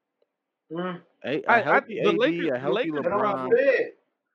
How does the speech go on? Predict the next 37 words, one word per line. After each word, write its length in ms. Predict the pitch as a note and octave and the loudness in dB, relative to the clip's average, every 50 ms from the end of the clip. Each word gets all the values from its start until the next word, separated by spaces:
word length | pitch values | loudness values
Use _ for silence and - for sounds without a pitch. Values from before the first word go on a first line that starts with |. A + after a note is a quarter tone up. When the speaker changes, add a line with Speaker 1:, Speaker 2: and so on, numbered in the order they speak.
| _ _ _ _ - | _ _ _ _ -8
Speaker 3:
The, 120 | D3+ F#3 | -6 -6
Speaker 2:
A 40 | - - | -6 -6
Speaker 3:
the, 60 | A2 - | -8 -6
Speaker 2:
healthy 280 | F3 D3 F3 E3+ E3 | -4 -4 -4 -4 -4
Speaker 3:
well, 160 | D3+ C3+ C3+ | -2 -2 -2
Speaker 2:
A 40 | - | -2
D 100 | - C#3 | -4 -4
and 40 | C3 | -4
a 20 | - | -4
Speaker 3:
no. 80 | A2+ | -4
Speaker 2:
healthy 240 | A#2 C3 B2+ - C3 | -4 -6 -6 -8 -10
LeBron 480 | A#2+ A2+ G2 G#2+ A2 A2 A#2+ C3 A2+ G2+ | -10 -10 -8 -8 -6 -6 -6 -6 -8 -8
is 80 | F#2 | -10
a, 60 | G2 G2 | -12 -12
is 80 | - - | -10 -4
a 40 | |
Speaker 1:
Nobody 380 | F#3+ G#3+ A3 F#3+ A#3+ A#3 A#3 A3+ A3 - | 0 2 2 6 6 6 6 4 2 0
Speaker 2:
welcome 100 | - - A#3 B3 | 2 4 4 6
Speaker 1:
fits. 340 | C4 B3 G3+ D3+ - - - | 6 4 4 0 -2 -6 -12
Speaker 2:
concept. 200 | F2+ - - _ _ _ _ _ _ _ _ _ _ _ | -16 -16 -16 _ _ _ _ _ _ _ _ _ _ _
Speaker 3:
Here, 260 | C3 D#3 A3 B3 G3+ - | -14 -12 -12 -12 -14 -16
here's 260 | C3+ C#3 G#3 B3 A3 F3 | -14 -14 -14 -14 -14 -12
the 120 | E3+ E3 | -14 -14
thing. 280 | D3 - F3+ C#3+ A#2+ A2+ | -12 -12 -12 -12 -12 -10
The 100 | A2+ B2 | -10 -10
Lakers' 480 | A#2+ A#2+ C3+ F3+ G#3+ - - F3 D3 - | -6 -6 -6 -6 -8 -8 -8 -10 -10 -10
problem 560 | _ _ - C3+ B2+ B2 A#2 A#2 A#2 A#2 A2+ | _ _ -2 -2 0 0 -2 -4 -8 -12 -12
to 120 | G#2 - A2 | -12 -12 -10
me 460 | A2 A2 A2 A2 G#2+ G#2+ G#2+ G2+ - - | -10 -8 -8 -8 -8 -10 -12 -12 -14 -12
is 800 | G2+ G#2+ G#2 G2+ G2+ G2+ G2 G2 G2 F#2+ G2 G2+ - - - _ _ _ _ _ _ _ _ _ _ _ _ _ _ _ _ _ _ _ _ _ _ _ _ _ _ _ _ _ _ | -10 -8 -8 -6 -8 -8 -8 -10 -12 -14 -16 -18 -20 -20 -20 _ _ _ _ _ _ _ _ _ _ _ _ _ _ _ _ _ _ _ _ _ _ _ _ _ _ _ _ _ _
Frank 400 | _ - - - D3+ D#3+ E3+ D3+ | _ -18 -8 -2 0 0 0 -2
Vogel, 800 | B2 A2+ G#2 A2+ B2+ D3 D#3 C#3+ B2 A#2 A2+ G#2+ G2+ F#2+ F#2+ G2+ _ _ _ _ _ _ _ _ _ _ _ _ _ _ _ _ _ _ _ _ _ _ _ _ _ _ _ _ _ _ _ _ _ _ _ - A2+ G#2 G#2 - _ _ - A#2+ | -6 -8 -4 -2 0 0 0 -2 -4 -6 -6 -6 -8 -10 -12 -16 _ _ _ _ _ _ _ _ _ _ _ _ _ _ _ _ _ _ _ _ _ _ _ _ _ _ _ _ _ _ _ _ _ _ _ -18 -16 -16 -16 -18 _ _ -18 -16
his 380 | - A#2+ C#3 E3 F3 C#3 A2 | -12 -8 -6 -6 -6 -6 -4
rotations 880 | A2+ B2 A#2 G#2 - - - B2 C#3+ F3+ F3 - - G#2 G2+ G2 G2+ G#2 | -2 -2 -2 -2 -4 -6 -4 -2 -2 -2 -4 -6 -12 -14 -14 -14 -12 -10
are 120 | G#2 G#2 G#2 | -10 -10 -10
just 280 | G2 A2+ A2+ G#2 - | -8 -10 -10 -10 -10
confusing 840 | - - G2 G2 - - A#2+ C#3+ F3+ F#3+ C#3+ G2+ F#2 D#2 D#2 - _ | -14 -18 -18 -16 -14 -10 -8 -8 -6 -8 -10 -12 -14 -18 -20 -20 _